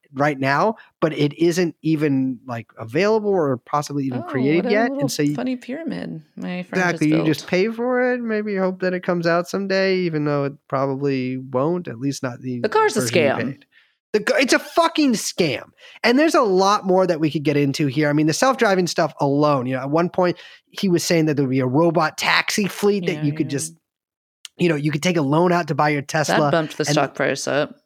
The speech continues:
Speaker 1: Exactly. And total bullshit. It's fucking vapor.
Speaker 2: Well
Speaker 1: You know, you try to grab onto it, it's like grabbing onto smoke.
Speaker 2: Well, you know what would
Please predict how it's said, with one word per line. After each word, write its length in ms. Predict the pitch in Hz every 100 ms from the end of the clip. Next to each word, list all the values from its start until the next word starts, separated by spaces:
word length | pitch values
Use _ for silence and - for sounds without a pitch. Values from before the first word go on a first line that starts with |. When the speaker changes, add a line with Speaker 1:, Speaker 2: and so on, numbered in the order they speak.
| _ _ _
Speaker 1:
Exactly. 960 | 175 151 131 107 151 180 - - 120 -
And 200 | - 170 - _
total 400 | - - 269 254
bullshit. 480 | 208 170 165 - 165
It's 200 | - 135
fucking 600 | 135 123 - 220 220 196 131
vapor. 540 | 120 139 143 143 117
Speaker 2:
Well 80 | 123
Speaker 1:
You 40 | 135
know, 40 |
you 140 | 135 139
try 200 | - 196
to 80 |
grab 280 | 190 185 170
onto 260 | 151 147 143
it, 40 |
it's 100 | 123
like 80 | 131
grabbing 280 | 143 143 139
onto 200 | 131 104
smoke. 400 | - 120 110 -
Speaker 2:
Well, 140 | 226
you 100 | 247
know 180 | 254 254
what 180 | 240 190
would 440 | 220 208 196 185